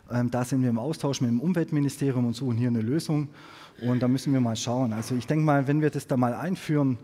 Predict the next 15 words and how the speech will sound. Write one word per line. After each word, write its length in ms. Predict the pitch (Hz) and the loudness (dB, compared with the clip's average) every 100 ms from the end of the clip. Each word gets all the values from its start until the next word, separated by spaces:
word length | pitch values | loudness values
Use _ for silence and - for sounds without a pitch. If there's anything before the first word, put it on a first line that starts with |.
| - - - | -12 -20 -20
können 500 | - - 185 214 214 - | -6 0 2 2 0 -2
und 220 | 135 127 | -4 -2
es 100 | 127 | -2
freigeben 540 | - 123 170 165 160 | -4 -2 0 0 0
können, 360 | - 151 147 139 - - - | -2 0 0 -2 -6 -18 -6
dann 160 | 123 | -2
werden 240 | 117 131 131 | 2 2 2
wir 100 | 127 | 0
darüber 600 | 120 120 120 117 120 107 | 0 -2 -2 -2 -2 -2
auch 180 | 110 131 | -2 -6
rechtzeitig 560 | 127 - 131 123 - | -6 -2 0 -2 -4
informieren 640 | 127 123 - 113 123 143 120 | -4 -4 -2 0 0 2 0
über 180 | 117 | 0
unser 340 | 120 113 123 107 | -2 -2 -4 -4
Installateursrundschreiben. 1200 | 110 - 107 107 113 117 - 107 - 87 82 - | -6 -4 -4 -4 -6 -6 -4 -6 -4 -8 -8 -10